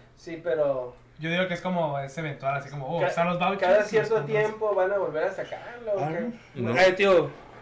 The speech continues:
Speaker 3: el
Speaker 2: Es
Speaker 3: hecho de que los hayan sacado fue raro. El, el hecho de que todavía existan es raro. El hecho de que se vayan a acabar es raro.
Speaker 2: No entiendo
Speaker 1: Todo es raro.
Speaker 2: nada.
Speaker 4: Sí, es que no, no hubo ningún
Speaker 1: Porque estaría
Speaker 4: anuncio.
Speaker 1: bien curada que cualquier otra compañía hiciera eso.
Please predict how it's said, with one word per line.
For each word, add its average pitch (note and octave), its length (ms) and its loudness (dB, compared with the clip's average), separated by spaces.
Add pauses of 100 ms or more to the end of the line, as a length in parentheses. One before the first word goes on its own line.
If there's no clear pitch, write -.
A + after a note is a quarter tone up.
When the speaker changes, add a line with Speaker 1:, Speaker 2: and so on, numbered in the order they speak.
(400)
Speaker 3:
el F3 120 4
Speaker 2:
Es B3+ 60 8
Speaker 3:
hecho C#4+ 100 4
de A#3 60 2
que G3 40 0
los F3+ 120 2
hayan A3 160 2
sacado F#3 340 4
fue D#3+ 140 0
raro. F#3+ 320 4 (1600)
El, D3+ 180 -4
el C#3+ 260 -4
hecho C#3+ 160 -2
de D#3 60 2
que D3 80 -2
todavía D3 200 0
existan D#3+ 360 -8
es D3+ 80 -10
raro. F3 340 -6
El C#3 100 -2
hecho C#3+ 160 -2
de C#3+ 60 -2
que C3+ 40 -12
se C#3+ 80 -6
vayan C#3+ 160 0
a D3 40 -6
acabar C3 260 -2
es B2 40 -10
raro. A#2+ 200 -12 (640)
Speaker 2:
No D#3+ 100 -10
entiendo C#3 300 -6
Speaker 1:
Todo A2 140 0
es A2+ 60 -4
raro. B2+ 180 -2
Speaker 2:
nada. - 220 -8
Speaker 4:
Sí, C3+ 120 2
es C3+ 240 6
que D3 120 6
no, C#3+ 180 8
no B2 180 6
hubo C3+ 300 8
ningún G#2+ 380 2
Speaker 1:
Porque A2+ 40 2
estaría A#2 120 4
Speaker 4:
anuncio. C#3+ 240 4
Speaker 1:
bien A#2+ 160 6
curada G3 260 -2
que F3+ 120 -8
cualquier C#3+ 320 -4
otra E3+ 180 -4
compañía C3+ 420 -6
hiciera C3+ 340 -4
eso. B2+ 260 -10